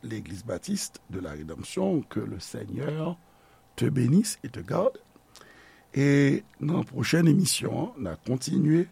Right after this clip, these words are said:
avec, euh, cette étude qui paraît difficile, mais elle est passionnante, elle est utile. Et si vous suivez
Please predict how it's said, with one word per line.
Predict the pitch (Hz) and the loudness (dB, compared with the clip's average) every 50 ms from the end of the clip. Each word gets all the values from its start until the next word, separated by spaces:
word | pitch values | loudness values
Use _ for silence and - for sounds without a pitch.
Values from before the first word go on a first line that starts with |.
| _ _ - | _ _ -10
avec, | - 95 92 151 - - 117 123 - - | -8 -6 -4 -4 -4 -4 -6 -8 -6 -6
euh, | - 131 120 - - _ _ _ _ _ _ _ - - - _ - | -6 -6 -6 -8 -12 _ _ _ _ _ _ _ -20 -20 -20 _ -18
cette | - - - 107 - | -10 -8 -8 -4 -4
étude | 127 123 117 - - 175 180 185 180 160 165 185 - - - - _ - - _ _ _ | -4 -4 -4 -2 2 4 6 6 6 6 4 2 2 0 -12 -20 _ -20 -20 _ _ _
qui | - 143 | -18 -16
paraît | - - 80 - - 101 113 123 160 160 | -10 -8 -8 -4 -2 -2 2 2 2 2
difficile, | 160 - 196 - 220 196 - - 233 240 233 240 - - _ _ _ - _ _ _ _ _ _ _ _ _ - | 4 2 2 2 2 2 4 8 8 8 8 6 0 -2 _ _ _ -20 _ _ _ _ _ _ _ _ _ -6
mais | - 139 170 - _ _ _ _ _ _ _ _ _ _ _ - - - - _ _ _ - | -2 0 0 -2 _ _ _ _ _ _ _ _ _ _ _ -20 -20 -20 -20 _ _ _ -16
elle | - - - | -14 -12 -12
est | - - | -12 -10
passionnante, | - - 127 - - - 170 170 170 175 180 185 - - - - - _ _ _ _ _ _ _ _ _ - | -8 -8 -8 -6 -2 0 2 2 4 2 2 0 -2 -6 -14 -14 -14 _ _ _ _ _ _ _ _ _ -6
elle | 107 98 92 | -6 -4 -4
est | 82 - - | -6 -8 -10
utile. | 82 - - - 147 202 285 269 262 233 240 - - _ _ _ _ _ _ _ _ _ _ _ _ _ _ _ _ _ _ _ - - | -12 -6 -2 2 4 4 4 6 4 2 0 -2 -12 _ _ _ _ _ _ _ _ _ _ _ _ _ _ _ _ _ _ _ -6 -4
Et | 113 113 113 117 120 123 139 - _ _ - | -2 0 2 2 0 0 -2 -6 _ _ -12
si | - - - - - - 127 151 160 175 185 208 240 - - _ _ _ _ _ _ _ _ _ _ _ _ _ _ _ _ _ _ _ _ _ _ _ _ _ _ _ _ - | -4 0 2 2 4 4 4 4 4 4 4 4 2 0 -6 _ _ _ _ _ _ _ _ _ _ _ _ _ _ _ _ _ _ _ _ _ _ _ _ _ _ _ _ -6
vous | 101 | -4
suivez | - - - - - 110 113 117 180 196 208 | -2 -2 -2 -2 -2 -2 0 2 4 4 4